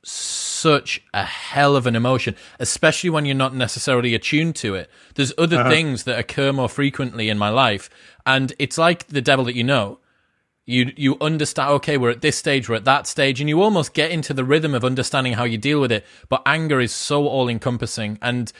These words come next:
Speaker 1: when you then scale that up into crowds, these crowds can be virtual, online, in a group, in
Speaker 2: Yeah.
Speaker 1: a, a, a Reddit thread, on a QAnon sub, sub forum, or whatever it might be, or they can be in person at a football riot or at the, the Capitol Hill. It can cause that. Um,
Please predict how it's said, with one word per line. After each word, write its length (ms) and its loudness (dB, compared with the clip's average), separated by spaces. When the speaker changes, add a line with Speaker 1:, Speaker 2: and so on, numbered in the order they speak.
Speaker 1:
when 200 2
you 100 0
then 240 2
scale 360 0
that 180 2
up 160 0
into 240 -6
crowds, 580 2
these 180 -4
crowds 300 0
can 140 -6
be 80 -4
virtual, 480 -2
online, 460 2
in 100 0
a 40 -2
group, 400 0
in 120 -4
Speaker 2:
Yeah. 240 -2
Speaker 1:
a, 220 4
a, 60 4
a 20 0
Reddit 320 2
thread, 340 2
on 120 0
a 40 -2
QAnon 600 2
sub, 400 -2
sub 400 -2
forum, 420 4
or 80 2
whatever 240 2
it 80 -2
might 160 -2
be, 160 0
or 100 0
they 80 2
can 140 -2
be 160 2
in 80 0
person 460 0
at 80 -2
a 20 -6
football 400 -2
riot 320 4
or 160 0
at 80 -6
the, 140 -2
the 180 -8
Capitol 360 -4
Hill. 280 -2
It 140 -6
can 160 -4
cause 400 0
that. 260 -6
Um, 180 -2